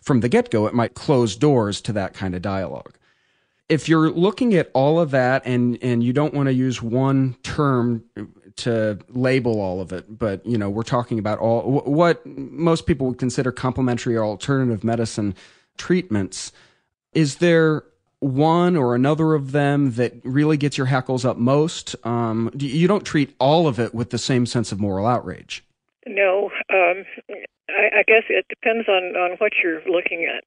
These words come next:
Speaker 2: because, um, if, if you're just looking at what harm they do, they, they all can do harm by getting people to, to think, uh, uncritically and accept things without evidence. And they can all be used instead of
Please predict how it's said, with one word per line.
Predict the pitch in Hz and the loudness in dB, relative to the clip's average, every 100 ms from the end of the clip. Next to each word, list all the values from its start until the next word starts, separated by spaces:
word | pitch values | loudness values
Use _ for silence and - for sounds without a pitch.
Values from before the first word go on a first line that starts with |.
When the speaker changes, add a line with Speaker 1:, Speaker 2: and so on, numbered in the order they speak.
| - | -8
Speaker 2:
because, | 160 175 170 165 - _ | -4 -2 -2 -4 -16 _
um, | 180 160 165 156 - - | 2 4 2 -6 -16 -2
if, | 185 - | -2 0
if | 185 - | -2 0
you're | 185 | 0
just | 190 196 | 2 0
looking | - - 196 180 | 0 -2 -2 -4
at | - | 0
what | 190 | -2
harm | - 196 196 196 | 0 0 0 0
they | 156 147 | -2 2
do, | 147 135 - _ | 4 4 0 _
they, | 185 165 170 | 0 2 2
they | - 170 | 2 4
all | 180 208 220 202 - | 6 8 8 6 0
can | 160 165 | -6 -2
do | 170 | -2
harm | 170 170 156 160 | 0 0 0 2
by | 156 160 - - - | 2 2 -2 -10 0
getting | 170 170 - | 0 0 -4
people | - - 156 | -4 -2 -4
to, | - - - - - | -4 -6 -6 -10 -8
to | 160 | -6
think, | - 160 - - - - | -4 -4 -4 -8 -10 -6
uh, | 160 151 156 - - 175 - | -4 -4 -6 -14 -20 -20 -12
uncritically | 165 156 175 160 - 160 | -10 -4 -2 -2 -2 -4
and | 156 | -4
accept | 160 - - - | -6 -2 -2 -2
things | 160 151 | -8 -6
without | 156 156 151 | -6 -2 0
evidence. | 156 151 143 - - | 0 0 -4 -8 -14
And | - 156 160 - - | -12 -10 -12 -14 -6
they | 170 151 | -6 -4
can | 160 | -2
all | 160 165 170 165 | 2 4 4 0
be | 165 | -2
used | 160 165 165 160 | 0 0 0 -2
instead | 147 - 170 | -8 0 2
of | 165 | 2